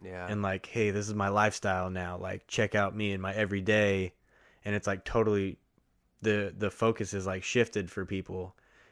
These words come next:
Speaker 2: And it's, it's kinda weird. I don't know. It's, like, a weird thing. I was talking to, uh, Jake the Garden Snake about it. And he was just, like, telling, he's like, "Ah, I'm just trying to still focus on, like, the motorcycle content
Speaker 1: Mm-hmm.
Speaker 2: because that's what I started as and, like, that's what I'm trying to be."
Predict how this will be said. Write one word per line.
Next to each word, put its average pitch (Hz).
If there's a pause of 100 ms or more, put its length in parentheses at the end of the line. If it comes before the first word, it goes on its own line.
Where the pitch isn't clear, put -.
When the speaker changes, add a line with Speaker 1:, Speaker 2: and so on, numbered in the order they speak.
(200)
Speaker 2:
And 98
it's, 92
it's 110
kinda 156
weird. 104
I 104
don't 98
know. 98
It's, 92
like, 98
a 95
weird 95
thing. 95
I 95
was 107
talking 175 (360)
to, -
uh, 101
Jake 107
the 104
Garden 98
Snake 95
about 95
it. 92 (600)
And 107
he 107
was 104
just, 95
like, 98
telling, 110
he's 104
like, 113
"Ah, 165
I'm 160
just 156
trying 139
to 117
still 110
focus 101
on, 98
like, 92 (480)
the 117
motorcycle 127
content 104
Speaker 1:
Mm-hmm. -
Speaker 2:
because 104
that's 107
what 104
I 98
started 107
as 98
and, 98
like, 95
that's 107
what 101
I'm 95
trying 101
to 90
be." 98